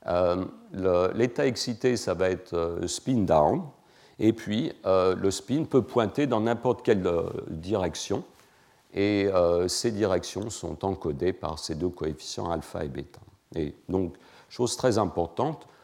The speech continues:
pour, euh, euh, pour, euh, utiliser ces deux niveaux comme bits quantiques, il faut qu'il y ait, euh, une dipi-, une dissipation très minimale. On verra d'ailleurs, euh, plus tard, euh, euh, quels sont les critères exacts sur, euh,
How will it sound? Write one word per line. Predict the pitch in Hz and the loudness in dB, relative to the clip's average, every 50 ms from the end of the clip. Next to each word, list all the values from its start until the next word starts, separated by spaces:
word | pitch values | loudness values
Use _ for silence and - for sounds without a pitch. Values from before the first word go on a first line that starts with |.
| _ _ _ | _ _ _
pour, | - 139 143 120 117 117 | 0 2 2 4 6 6
euh, | 107 101 101 95 - - - - _ - - | 6 6 4 2 0 -4 -12 -18 _ -2 0
euh, | 95 92 90 90 87 87 87 90 85 82 82 85 90 92 98 - _ | 2 4 4 4 4 2 0 -2 -4 -6 -8 -12 -16 -18 -20 -20 _
pour, | - 117 110 95 87 - 82 87 | -6 -4 -2 -2 -2 -2 -2 -2
euh, | 87 87 87 85 | -2 -4 -6 -4
utiliser | 113 127 156 - - - 143 143 131 107 123 135 131 120 | -4 -4 -4 -4 -4 -2 0 2 2 4 4 2 2 2
ces | - - 104 92 | 0 0 -2 -2
deux | 90 120 147 | 2 2 2
niveaux | 139 131 131 123 113 101 113 117 110 101 92 - | 2 2 2 0 2 2 2 2 2 0 -2 -2
comme | - 110 101 95 92 87 | 0 2 2 2 2 -2
bits | 87 95 85 - | -2 -4 -6 -6
quantiques, | - 87 82 82 78 - 107 139 170 - - _ _ _ - - - _ _ - | -6 -4 -4 -4 -4 -6 -8 -8 -10 -12 -16 _ _ _ -20 -20 -20 _ _ -8
il | - 90 | -8 -6
faut | - - 123 120 110 | 0 2 2 2 2
qu'il | - - 101 92 90 87 85 85 80 80 - - - - | 0 2 2 4 4 4 4 2 0 -2 -6 -12 -10 -6
y | 104 101 95 92 98 | -4 -4 -2 0 2
ait, | 98 95 90 - - - - | 2 2 0 -2 -6 -6 -2
euh, | 85 82 80 82 82 85 85 - | 0 2 2 2 0 -2 -4 -4
une | 95 92 95 | -4 -2 -2
dipi-, | 92 107 104 - 104 104 - | -2 -6 -8 -10 -10 -10 -8
une | 101 104 98 98 | -6 -4 -2 -2
dissipation | 104 113 107 - 127 - - 98 95 - - - 110 104 95 92 85 85 - - - - | -2 -4 -4 -4 -4 -2 0 0 0 0 -2 -4 -4 -2 -2 -2 -4 -4 -8 -10 -12 -4
très | - 131 131 | -2 0 2
minimale. | 120 117 113 104 98 92 90 90 95 135 151 139 104 - - | 2 2 2 0 0 0 0 0 0 -2 -2 -4 -8 -6 -4
On | 92 90 | -4 -2
verra | 80 98 110 98 87 107 107 | 2 4 4 4 4 4 2
d'ailleurs, | 87 87 85 82 92 101 95 87 87 85 | 2 2 -2 0 0 0 0 0 0 -2
euh, | 78 | -4
plus | - - 98 80 | -4 -6 -8 -8
tard, | - - 101 95 90 80 - 85 71 - - - - - - - - - | -4 -4 -2 -2 -2 -4 -6 -8 -10 -10 -12 -16 -20 -20 -20 -20 -12 -8
euh, | 95 | -8
euh, | 87 76 | -8 -4
quels | - 104 95 90 | -2 -4 -4 -2
sont | - - 110 | -4 -4 -2
les | 101 92 85 | -2 -2 -2
critères | - - 131 120 107 - 123 113 101 | -2 -2 -2 -2 0 0 0 2 2
exacts | 95 92 87 82 110 110 101 - - | 2 0 0 0 0 0 -2 -2 -6
sur, | - - - 80 73 73 78 78 | -10 -6 -4 -4 -2 -2 -2 -4
euh, | 82 | -4